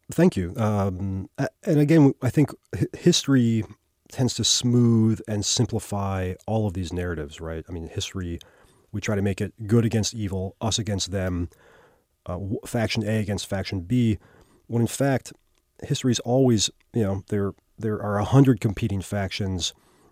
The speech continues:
but because it's too complicated to tell the story that way, what makes it into the books is just a very simplified,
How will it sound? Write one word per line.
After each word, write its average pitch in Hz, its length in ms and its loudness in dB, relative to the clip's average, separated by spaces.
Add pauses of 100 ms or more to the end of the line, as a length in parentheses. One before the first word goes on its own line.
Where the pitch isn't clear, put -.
(120)
but - 120 -2
because 113 360 0
it's - 160 -2
too 120 240 -2
complicated 104 500 -4
to 95 80 -4
tell 101 140 -8
the 95 80 -6
story 107 340 -2
that 92 160 -4
way, 90 140 -4
what 87 120 -6
makes 98 240 -6
it 101 40 -4
into 92 140 -4
the 90 80 -6
books 95 440 -4 (720)
is 104 80 -2
just 107 140 -4
a - 40 4
very 98 220 2
simplified, 87 720 -4